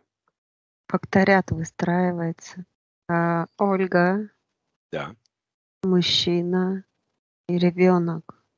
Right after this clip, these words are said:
Speaker 1: И с другой стороны вот эти две женщины, и, и они как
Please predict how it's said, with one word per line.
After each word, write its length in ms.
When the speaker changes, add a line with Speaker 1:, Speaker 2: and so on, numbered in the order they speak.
Speaker 1:
И 160
с 80
другой 420
стороны 600
вот 240
эти 500
две 340
женщины, 760
и, 200
и 140
они 200
как 220